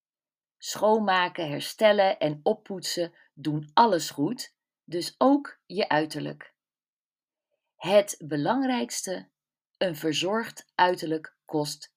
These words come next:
tijd. Pak je weekurenschema en plan je beautyafspraken maar in.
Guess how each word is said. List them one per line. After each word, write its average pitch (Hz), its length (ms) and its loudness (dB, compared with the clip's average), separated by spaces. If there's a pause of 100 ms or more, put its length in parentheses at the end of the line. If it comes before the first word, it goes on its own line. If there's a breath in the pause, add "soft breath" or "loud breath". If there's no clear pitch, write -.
tijd. 135 420 -6 (920)
Pak 302 200 2
je 156 160 -2
weekurenschema 180 1200 -2 (160 soft breath)
en 151 220 0
plan 240 440 2
je 151 200 0
beautyafspraken 160 1160 -2
maar 151 180 -4
in. 135 280 -6